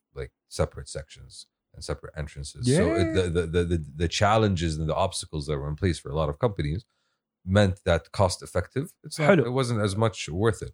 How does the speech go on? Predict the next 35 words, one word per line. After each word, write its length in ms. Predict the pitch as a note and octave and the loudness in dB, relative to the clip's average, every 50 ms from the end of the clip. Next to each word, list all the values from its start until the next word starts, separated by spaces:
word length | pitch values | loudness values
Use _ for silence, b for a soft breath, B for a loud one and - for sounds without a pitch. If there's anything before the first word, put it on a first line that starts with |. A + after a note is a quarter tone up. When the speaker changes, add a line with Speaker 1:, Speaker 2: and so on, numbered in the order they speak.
| - - | -4 0
Speaker 2:
Now, 180 | D#3 E3 E3 | 4 4 6
let 140 | E3 F3+ G3 | 6 6 4
me 80 | G#3+ G#3+ | 4 4
tell 160 | - G3+ F#3 | 4 4 4
you 80 | E3 | 4
something 260 | C#3+ F3 D#3+ C#3 B2 A#2+ | 4 2 0 2 0 0
about 300 | A2+ A#2 A#2 A2+ - - | 2 2 2 2 2 0
that, 120 | A#2 A2 | -2 0
'cause 160 | - B2 A2+ | 0 0 2
I 60 | D#3 | 4
don't 80 | D3+ D#3 | 4 6
want 140 | D#3+ D#3+ D3+ | 6 6 4
to 80 | - A#2+ | 4 4
hear 140 | B2 C3+ B2+ | 4 6 6
that 180 | C3 A2+ - | 4 2 2
fucking 220 | - B2+ - B2+ A#2+ | 0 -4 -2 0 -2
excuse 320 | A2+ - - C3+ A#2 A#2 | 0 2 2 2 2 2
anymore. 240 | A2 G#2+ G#2+ A2+ A2+ | 0 0 2 4 4
Speaker 1:
Cost 240 | G2+ F#2+ F#2 - F#2 | 4 4 4 4 4
benefit 240 | F2+ E2+ D#2 D#2+ | 4 4 2 0
analysis. 440 | D2 D2 D2 C#2+ C#2 - - - - _ _ - | 0 0 0 -2 -2 -6 -12 -20 -20 _ _ -4
Speaker 2:
So 500 | - - D#3+ C#3+ C3+ C3 B2+ B2+ - - _ _ _ _ _ _ _ _ _ _ _ _ _ _ - | 2 6 8 8 8 8 6 2 0 -6 _ _ _ _ _ _ _ _ _ _ _ _ _ _ -2
when 240 | C#3 C#3 D3+ D3+ D3 | 2 4 6 6 6
those 260 | D#3+ F3+ G3+ G#3 D#3 | 6 6 6 6 4
barriers 480 | B2 A#2+ D#3 E3 E3+ F3 F3 E3 C#3+ B2+ | 4 4 6 6 8 8 6 6 6 4
were 140 | C3 B2+ B2 | 4 2 2
in 100 | A#2 A2 | 2 0
place, 580 | - C3+ C3+ D#3 G3 B3 - - - - - _ _ _ _ _ _ _ _ _ _ _ | 0 2 2 2 2 0 -2 -6 -12 -14 -18 _ _ _ _ _ _ _ _ _ _ _
yes, 540 | - C3 C#3 D#3 D3 A#2 - - - - - _ _ _ - | 0 4 6 6 6 4 2 -2 -10 -12 -14 _ _ _ -4
those 400 | B2+ A#2+ C#3+ D#3+ E3+ E3 D#3 - | 2 4 6 6 6 4 2 0
stopped 600 | - - - _ - E3+ E3 D3+ B2 - _ _ - | -2 -6 -6 _ 2 4 4 4 4 2 _ _ 0
a 80 | - C3 | 2 4
lot 240 | B2+ C3 C3+ B2+ A#2+ | 4 6 6 4 4
of 80 | A2 | 2
growth. 320 | G#2+ A#2+ C3 A#2+ G#2+ F#2 | 2 2 2 2 2 0